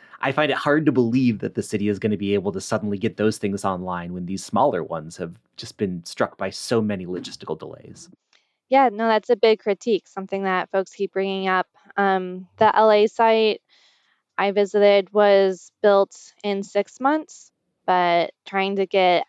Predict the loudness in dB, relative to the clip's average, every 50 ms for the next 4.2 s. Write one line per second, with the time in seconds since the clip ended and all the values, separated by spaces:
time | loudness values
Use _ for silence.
0 | _ _ 0 0 0 0 -2 -6 _ -4 -2 -2 -2 -2 -2 0 0 0 0 0
1 | 0 0 0 0 0 0 -2 -4 -6 -8 -8 -4 -4 -4 -4 -4 -2 _ 2 2
2 | 2 2 0 0 0 0 0 -2 -4 -6 -10 _ _ _ -4 -4 -2 _ -4 -2
3 | 0 0 2 2 2 0 -2 -2 -6 -6 -4 -4 -4 -2 -4 -4 -4 -6 -6 -8
4 | -10 -12 -14